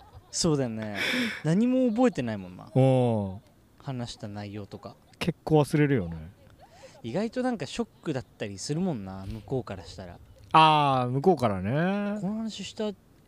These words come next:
Speaker 2: じゃん、みたいな。
Speaker 1: みたいな。
Speaker 2: はいはい。まあ、酒の席は別にそんなにみんな重んじないかもしんないけど。
Speaker 1: そうだね。普通の。
Speaker 2: いやー、そうね。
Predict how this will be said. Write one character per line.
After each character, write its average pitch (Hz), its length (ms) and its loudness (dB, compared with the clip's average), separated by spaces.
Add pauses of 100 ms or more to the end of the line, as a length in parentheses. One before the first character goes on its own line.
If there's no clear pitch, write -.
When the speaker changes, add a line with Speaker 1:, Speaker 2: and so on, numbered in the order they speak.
(380)
Speaker 2:
じ 123 160 6
ゃ 127 160 4
ん、 107 80 0
み 95 80 0
た 90 60 -8
い - 20 -6
な。 82 80 -6
Speaker 1:
み 85 60 -8
た 101 60 -4
い - 20 -2
な。 147 120 -4 (540)
Speaker 2:
は 104 120 4
い 92 40 0
は 98 140 -4
い。 92 120 -10 (380)
ま 139 100 6
あ、 - 20 2
酒 165 260 0
の 269 100 0
席 226 240 2
は 127 60 6
別 101 240 0
に 90 60 -2
そ 120 180 0
ん 117 80 0
な 110 140 2
に 110 200 0 (180)
み 123 100 4
ん 113 80 4
な 107 100 4
重 107 220 4
ん 104 60 0
じ 98 120 0
な 101 120 4
い 90 60 -2
か - 120 -10
も 80 60 -8
し - 120 -10
ん 98 60 -4
な 87 100 -4
い 82 60 -6
け - 100 -10
ど。 85 60 -8
Speaker 1:
そ 135 140 -6
う - 20 -6
だ 95 80 -14
ね。 92 60 -12
普 98 40 -12 (400)
通 131 200 -6
の。 123 140 -8 (380)
Speaker 2:
い 107 140 -2
や 87 120 2
ー、 82 360 -8
そ 104 260 0
う - 20 -2
ね。 160 540 0